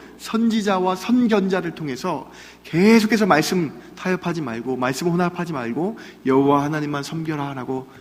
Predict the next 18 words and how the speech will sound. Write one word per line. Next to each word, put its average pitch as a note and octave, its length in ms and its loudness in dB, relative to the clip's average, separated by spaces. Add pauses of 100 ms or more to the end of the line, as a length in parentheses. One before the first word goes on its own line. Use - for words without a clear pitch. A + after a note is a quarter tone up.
(120)
계속해서 C3+ 360 -4
우리에게 A#2+ 400 -2
말씀하십니다. B2+ 920 -8 (960)
그 - 120 4
말씀 G#3+ 320 6
안 E3+ 140 6
들으면 G#3 240 2
어떻게 G3+ 220 2
된다고 F#3+ 260 0
하나님 F#3+ 240 -2
말씀하셨냐면요, D#3 800 -2
"너희들 E3+ 400 6
포로로 C4 420 -2
끌려가서 B3+ 920 -2 (200)
다 - 200 -10
흩어지게 A#3 680 -2
될 F3+ 160 -4
거야"라고 D#3+ 840 -6